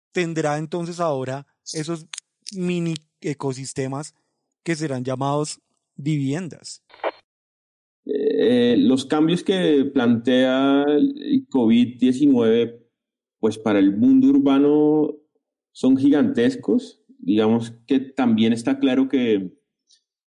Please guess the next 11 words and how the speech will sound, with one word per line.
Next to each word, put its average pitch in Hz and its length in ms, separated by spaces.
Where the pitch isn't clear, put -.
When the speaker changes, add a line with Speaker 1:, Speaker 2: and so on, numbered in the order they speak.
Speaker 2:
el, 95 560
pues, 104 240
el 98 140
virus 120 440
se 139 100
ha - 40
ido 120 200
politizando 123 840
y - 220
creo 104 300
que, 113 540